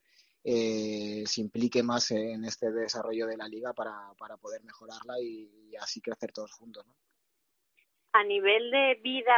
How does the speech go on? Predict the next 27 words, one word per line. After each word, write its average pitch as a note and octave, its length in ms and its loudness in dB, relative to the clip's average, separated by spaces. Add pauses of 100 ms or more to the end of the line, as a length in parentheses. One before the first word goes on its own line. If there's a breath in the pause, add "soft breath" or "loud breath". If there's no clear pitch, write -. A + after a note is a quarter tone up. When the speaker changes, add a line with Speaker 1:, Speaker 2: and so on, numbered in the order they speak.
Speaker 2:
de A#3+ 60 0
esa, A#3 320 0
eh, A3+ 640 0
de G#3+ 80 2
esa A3 260 6
parte A3+ 320 8
fuera A3 340 6
de G#3 100 6
las G#3 180 4
pistas, C#4 500 4
eh, F#3+ 300 0 (100)
¿cómo A3 320 6
es, A3 260 6
eh, G3+ 640 6
Arabia G3 380 6
Saudí? A3 480 2
¿Cómo G#3+ 420 6
es A3 160 0
tu A3+ 300 6
día G#3+ 220 10
a F#3+ 40 10
día E3 320 0
fuera G3 240 4
de G3 100 0
esos, G3 360 -2
eh, F#3+ 120 2
pabellones? F#3 460 4